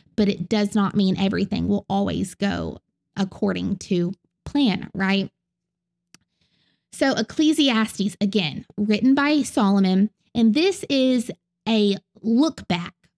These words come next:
on his life. He tells the readers, us, that everything is meaningless apart from God. He was the richest man to ever live. And he says all of that is wasted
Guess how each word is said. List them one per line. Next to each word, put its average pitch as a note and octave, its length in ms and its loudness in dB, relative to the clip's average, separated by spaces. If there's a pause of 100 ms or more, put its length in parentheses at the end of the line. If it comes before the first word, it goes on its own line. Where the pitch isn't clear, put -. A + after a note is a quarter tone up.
on G3+ 160 2
his G#3 360 0
life. - 480 -8 (120)
He A#3 180 -2
tells B3 640 0 (340)
the A3 160 2
readers, A3 540 2
us, G#3+ 420 0 (760)
that A3+ 280 -4
everything E4 760 2
is A#3 260 0
meaningless F#3+ 880 2 (340)
apart F#3+ 380 -2
from G3+ 200 2
God. C2 380 -8 (720)
He B3+ 120 0
was A#3+ 180 2
the G3+ 180 0
richest C4 760 0
man F#3+ 560 0
to - 160 -6
ever F#3+ 220 0
live. - 400 -6 (300)
And G3+ 140 0
he G#3 120 4
says F#3 380 -2 (120)
all G#3 220 0
of A3 120 -4
that G3+ 220 -2
is G3 200 0
wasted - 640 -6